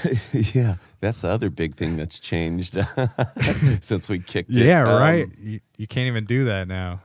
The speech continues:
Speaker 1: Yeah, for real. Uh, I mean, we've been just kinda doing it day to day, um, doing our part, you know, staying inside. I'm lucky enough to have,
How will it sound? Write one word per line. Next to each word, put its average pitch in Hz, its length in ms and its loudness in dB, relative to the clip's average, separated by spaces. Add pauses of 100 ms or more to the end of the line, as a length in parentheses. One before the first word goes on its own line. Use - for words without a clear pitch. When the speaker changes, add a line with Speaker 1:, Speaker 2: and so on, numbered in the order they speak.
(380)
Speaker 1:
Yeah, 90 300 -2
for - 180 -10
real. 87 500 -2
Uh, 95 460 2 (840)
I 123 60 2
mean, 127 200 0
we've 127 160 -4
been 113 320 0
just 101 240 -4
kinda 113 300 -2
doing 101 320 -2
it 104 280 -6
day 95 220 -2
to 101 80 -2
day, 95 400 0 (160)
um, 87 360 0 (120)
doing 98 300 -4
our 90 140 -2
part, 95 460 -2 (300)
you 92 80 -8
know, 90 340 -4
staying 95 380 -4
inside. 90 540 -2
I'm 90 120 -4
lucky 90 280 -4
enough 87 200 -4
to 87 120 -4
have, 82 420 -4